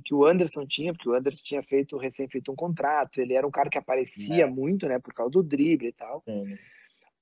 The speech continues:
Speaker 1: Mas o Lucas, cara, ele tinha uma maturidade pra ter dezoito anos, cara.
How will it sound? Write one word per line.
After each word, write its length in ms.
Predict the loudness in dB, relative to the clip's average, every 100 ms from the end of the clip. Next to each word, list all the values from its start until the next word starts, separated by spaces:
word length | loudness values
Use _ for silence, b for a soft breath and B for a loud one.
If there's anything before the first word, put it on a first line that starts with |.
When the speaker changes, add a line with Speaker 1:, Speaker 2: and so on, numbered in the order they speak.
| _
Speaker 1:
Mas 260 | 0 2 4
o 80 | 4
Lucas, 420 | 4 4 2 0
cara, 240 | 2 4 4
ele 240 | 2 0
tinha 220 | -4 -2
uma 200 | 0 0
maturidade 1000 | 0 0 0 0 0 2 2 2 0 -2
pra 140 | -2 -2
ter 140 | -2
dezoito 440 | -2 0 0 -2 -10
anos, 300 | -10 -12 -16
cara. 220 | -20